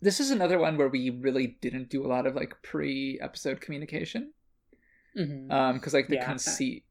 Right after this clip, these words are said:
Speaker 1: involved them kind of, like, meeting up during a failed mission.
Speaker 2: Mm-hmm.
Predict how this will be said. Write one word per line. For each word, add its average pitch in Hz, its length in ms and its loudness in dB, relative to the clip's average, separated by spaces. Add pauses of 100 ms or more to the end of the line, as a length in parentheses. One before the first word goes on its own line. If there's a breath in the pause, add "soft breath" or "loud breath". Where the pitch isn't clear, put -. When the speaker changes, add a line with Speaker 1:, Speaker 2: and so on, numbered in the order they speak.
(120)
Speaker 1:
involved 127 500 0
them 127 180 0
kind 127 200 -6
of, 123 60 -10
like, 127 180 -4
meeting 131 420 -2
up 120 200 0 (640)
during 131 320 4
a 117 80 0
failed - 400 -4
mission. - 540 -12 (800)
Speaker 2:
Mm-hmm. 131 480 -10